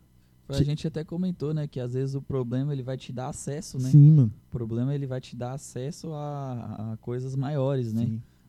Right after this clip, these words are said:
Speaker 1: A, a cha-, vai te dar chaves aí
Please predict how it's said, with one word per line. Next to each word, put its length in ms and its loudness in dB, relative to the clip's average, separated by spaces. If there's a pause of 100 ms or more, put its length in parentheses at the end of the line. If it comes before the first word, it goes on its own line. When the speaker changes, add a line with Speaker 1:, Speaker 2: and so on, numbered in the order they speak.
Speaker 1:
A, 600 -6
a 60 -10
cha-, 300 -12
vai 160 -6
te 140 -12
dar 300 -6
chaves 540 -8
aí 360 -6